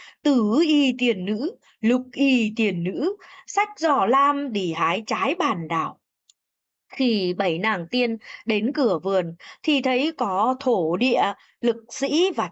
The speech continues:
tiên ở lại giữ cửa. Bảy nàng tiên nói, "Chúng tôi vâng mệnh vương mẫu đến đây hái đào để về làm hội." Thổ địa nói, "Khoan vào đã các nàng,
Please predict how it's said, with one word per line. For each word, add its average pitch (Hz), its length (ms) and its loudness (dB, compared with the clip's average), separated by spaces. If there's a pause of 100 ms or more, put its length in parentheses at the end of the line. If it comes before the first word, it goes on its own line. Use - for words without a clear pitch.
tiên 214 380 -2
ở 175 220 -4
lại 165 280 -2
giữ 160 180 -8 (160)
cửa. 196 280 -2 (400)
Bảy 254 420 2
nàng 233 300 0
tiên 208 240 -4
nói, 214 540 0 (880)
"Chúng 392 200 -2
tôi 392 300 2
vâng 339 260 0
mệnh 294 160 -2 (120)
vương 247 240 2
mẫu 381 360 0 (180)
đến 339 180 0
đây 392 200 2
hái 339 340 0
đào 311 300 4
để 254 180 2
về 277 200 2
làm 285 300 2
hội." 311 540 0 (440)
Thổ 196 160 0
địa 185 300 0
nói, 185 500 0 (280)
"Khoan 180 340 -4
vào 170 220 -4
đã 311 720 0
các 285 180 -2
nàng, 202 300 0